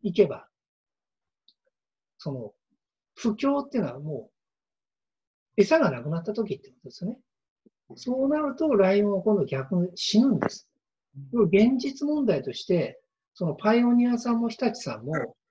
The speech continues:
Speaker 1: 途中で消えました。完全に今は全くその部分には手を出してないです。ということがありました。で、その一年後、二千十一年から少しずつ少しずつ回復して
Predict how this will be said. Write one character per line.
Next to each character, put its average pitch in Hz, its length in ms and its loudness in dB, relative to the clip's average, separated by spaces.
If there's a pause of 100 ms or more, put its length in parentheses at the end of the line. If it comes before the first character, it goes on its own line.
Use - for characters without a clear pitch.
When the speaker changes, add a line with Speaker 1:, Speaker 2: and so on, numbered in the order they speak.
(520)
Speaker 1:
途 196 140 6
中 233 160 0
で 208 120 6
消 226 220 4
え 254 40 0
ま 269 100 2
し - 100 -6
た。 - 160 -12 (320)
完 277 240 -2
全 269 180 0
に 247 100 0
今 269 200 4
は 127 440 -6
全 247 100 -6
く 254 340 -6 (560)
そ - 140 2
の 233 120 8
部 233 160 2
分 180 120 4
に 139 60 -4
は 123 100 -6
手 240 180 0
を 214 80 6
出 123 140 0
し - 120 -12
て 107 160 -12
な 135 160 0
い 180 80 2
で - 80 -10
す。 - 200 -18 (1600)
と 269 60 -6
い - 20 -4
う 247 40 -6
こ 262 80 -2
と 233 100 0
が 208 360 2
あ 156 60 -2
り 147 80 -2
ま 147 100 -4
し - 100 -14
た。 - 200 -18
で、 220 220 4 (1000)
そ 214 120 4
の 208 120 6
一 220 240 4
年 320 200 4
後、 302 120 6
二 262 160 6
千 311 300 4
十 269 180 2
一 285 180 -4
年 277 160 2
か 208 100 2
ら 175 80 2
少 - 260 -2
し 349 40 0
ず 381 140 6
つ - 220 -14
少 269 100 -2
し 262 40 -4
ず 285 120 -2
つ - 120 -6
回 160 200 -2
復 - 220 -8
し - 100 -10
て 110 300 -4